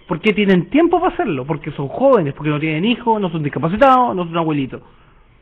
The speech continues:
Pero esa persona va a tener que decir, "¿Pero cómo? Entonces yo tengo que esperar más". ¿Y qué pasa con el otro comité? Si es que tú vas, puedes perjudicarlo a todo el grupo del otro comité.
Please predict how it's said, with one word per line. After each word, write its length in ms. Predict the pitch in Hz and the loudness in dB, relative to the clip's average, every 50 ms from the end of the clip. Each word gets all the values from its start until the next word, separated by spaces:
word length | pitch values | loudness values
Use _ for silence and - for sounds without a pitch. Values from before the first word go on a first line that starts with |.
| _ _ _ - - - _ _ - - - - - - _ _ _ _ _ _ _ _ _ - - - - _ _ _ | _ _ _ -20 -20 -20 _ _ -20 -20 -20 -20 -20 -20 _ _ _ _ _ _ _ _ _ -20 -20 -20 -20 _ _ _
Pero 140 | - 147 139 | -6 -4 -4
esa 120 | 143 - | -2 -2
persona 300 | 170 160 151 - 180 185 | -2 -4 -4 -4 -4 -2
va 100 | 180 170 | 0 0
a 40 | 160 | -2
tener 280 | 147 147 151 165 160 - | -2 -2 -4 -4 -6 -6
que 120 | - 151 143 | -6 -6 -6
decir, 320 | 139 - - 208 202 196 - - - _ _ _ _ _ _ _ | -4 -6 -8 -10 -10 -10 -20 -20 -20 _ _ _ _ _ _ _
"¿Pero 220 | - 131 120 113 110 | -14 -14 -12 -12 -10
cómo? 260 | - 151 170 180 185 | -8 -6 -6 -4 -6
Entonces 300 | 170 156 - 165 - 160 | -6 -8 -10 -10 -10 -8
yo 80 | 147 147 | -8 -8
tengo 220 | 151 160 160 165 | -8 -8 -8 -6
que 80 | 160 160 | -6 -6
esperar 300 | 151 160 143 131 131 131 | -6 -6 -6 -6 -6 -6
más". 360 | 127 143 190 226 254 269 214 | -4 -4 -4 -4 -6 -6 -8
¿Y 80 | 190 165 | -8 -6
qué 100 | 165 196 | -6 -6
pasa 200 | 214 214 - 233 | -6 -6 -6 -6
con 100 | 226 220 | -6 -4
el 80 | 208 | -4
otro 160 | 202 196 202 190 | -4 -4 -6 -6
comité? 440 | 196 185 185 185 214 202 - - - - - | -6 -6 -6 -6 -6 -8 -10 -14 -20 -14 -12
Si 60 | 165 | -12
es 60 | - | -12
que 120 | - 160 - | -10 -8 -6
tú 140 | 214 226 233 | -6 -4 -2
vas, 240 | 208 160 180 202 - - - _ _ _ _ _ _ _ _ _ _ _ _ _ - - _ - - - 120 | -2 -2 -4 -6 -10 -12 -20 _ _ _ _ _ _ _ _ _ _ _ _ _ -20 -20 _ -20 -20 -12 -6
puedes 240 | - 170 185 208 208 | -2 0 0 0 0
perjudicarlo 640 | - 220 196 202 190 170 151 160 180 190 202 196 | 0 -2 -2 0 0 -2 0 -2 -2 -2 -2 -2
a 120 | 165 147 139 | -2 -2 -2
todo 220 | 185 208 226 233 | -4 -4 -4 -4
el 100 | 233 220 | -4 -4
grupo 300 | 202 208 240 247 240 262 | -4 -6 -6 -6 -6 -8
del 100 | 220 190 | -6 -6
otro 160 | 170 151 151 | -8 -8 -10
comité. 360 | 139 135 123 117 117 110 110 | -10 -12 -12 -14 -16 -18 -20